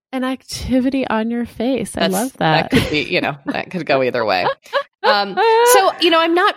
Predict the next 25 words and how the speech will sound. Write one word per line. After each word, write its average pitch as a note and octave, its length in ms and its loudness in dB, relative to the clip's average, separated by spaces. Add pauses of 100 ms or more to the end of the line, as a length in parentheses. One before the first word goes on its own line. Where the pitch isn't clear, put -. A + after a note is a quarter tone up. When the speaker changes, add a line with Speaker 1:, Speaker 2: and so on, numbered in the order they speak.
Speaker 2:
I'm C4 120 -2
not C#4 180 0
totally C4+ 480 2
sure A#3 580 2
that G3+ 200 0
the F#3 80 0
mask E3 520 -2
had F#3 140 0
any, D#3 400 0
like, C#3+ 380 -2
noticeable A3+ 840 0
effects, - 480 -4
although A3 180 2
I A3 80 2
did D#4 160 -2
feel - 200 -6
like F3+ 160 -2
my D3+ 80 -4
skin E3+ 340 -4
looked C3+ 240 -6
nice C#3 240 -4
and C3+ 100 -10
kind C#3 160 -4
of, B2+ 80 -4
like, G2 280 -4